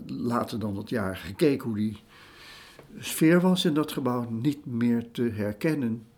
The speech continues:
ten opzichte van zoals het was. Het was kapot gemaakt. Je, op het moment dat je mensen de mogelijkheid ontneemt elkaar te helpen, omdat het functioneel klopt, of je kunt iemand bellen en je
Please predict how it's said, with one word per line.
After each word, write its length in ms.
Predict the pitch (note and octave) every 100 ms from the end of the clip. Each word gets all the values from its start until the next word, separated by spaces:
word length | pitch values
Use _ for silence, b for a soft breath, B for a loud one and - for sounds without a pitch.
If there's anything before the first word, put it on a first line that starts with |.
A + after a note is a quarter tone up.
| _ _ _
ten 200 | - -
opzichte 480 | A2+ - G#2+ - B2+
van 180 | A#2+ G2+
zoals 180 | G#2+
het 80 | G2+
was. 180 | - -
Het 140 | C3+
was 200 | - -
kapot 320 | - - F3+ -
gemaakt. 460 | - - - - _ B B B F3+ E3+ B B B
Je, 200 | - -
op 100 | -
het 80 | B2+
moment 320 | D#3 E3 G3+
dat 180 | F3+ E3
je 200 | D3+ - - B B B B
mensen 360 | - D3+ D3+ D#3
de 60 |
mogelijkheid 540 | C#3+ F3+ F#3 E3+ C#3 C3+
ontneemt 580 | B2 B2+ A#2+ B2 - - B B B B
elkaar 280 | - - A#2+
te 120 | A#2
helpen, 460 | B2 F#3 - G#2+ - - _
omdat 300 | - A#2+ A#2
het 120 | -
functioneel 460 | - A#2 - C#3 E3+
klopt, 320 | - G#2+ -
of 120 | -
je 80 | A#2
kunt 220 | C3+ G#2
iemand 320 | B2 A#2 G#2
bellen 420 | G2 C3+ B2+ F#2 - _ _ _ B B B B B B _
en 120 | B2
je 280 | A#2+ A#2